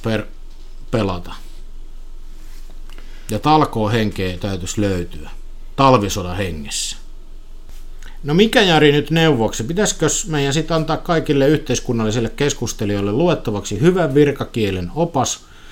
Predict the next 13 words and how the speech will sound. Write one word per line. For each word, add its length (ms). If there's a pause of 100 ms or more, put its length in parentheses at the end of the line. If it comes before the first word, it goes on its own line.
(200)
ja 80
toivoa, 500
että 240 (160)
jatkossa 640
keskustelemme 960 (380)
vakavilla 680
äänenpainoilla, 1160
selkeällä 640
artikulaatiolla 1200
ja 100
ilman 280
ylimääräistä 680
tunnetilaa? 720